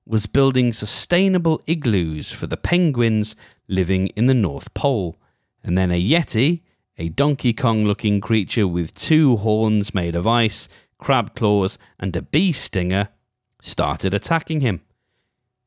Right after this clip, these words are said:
Quick on his feet, my Uncle Ben, with shotgun in hand, loaded it up and charged ahead and emerged victorious. He ate the Yeti egg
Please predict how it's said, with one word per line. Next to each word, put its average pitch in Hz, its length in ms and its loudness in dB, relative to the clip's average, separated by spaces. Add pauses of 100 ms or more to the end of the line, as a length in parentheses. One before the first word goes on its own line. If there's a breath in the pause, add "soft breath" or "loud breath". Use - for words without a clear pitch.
Quick - 320 -2
on 160 80 4
his 151 180 2
feet, 135 300 -2 (320 soft breath)
my 104 220 0
Uncle 165 340 2
Ben, 120 440 0 (500 soft breath)
with - 160 -2
shotgun - 600 0
in 147 120 2
hand, 104 600 -2
loaded 143 540 2
it 113 140 2
up 120 280 0
and 95 280 -6
charged 123 560 0
ahead 98 400 0 (340 soft breath)
and 80 140 -6
emerged 107 600 2
victorious. 98 1040 -2 (320)
He - 300 -2
ate 147 300 -2
the 117 160 2
Yeti 160 340 -4
egg 113 320 -4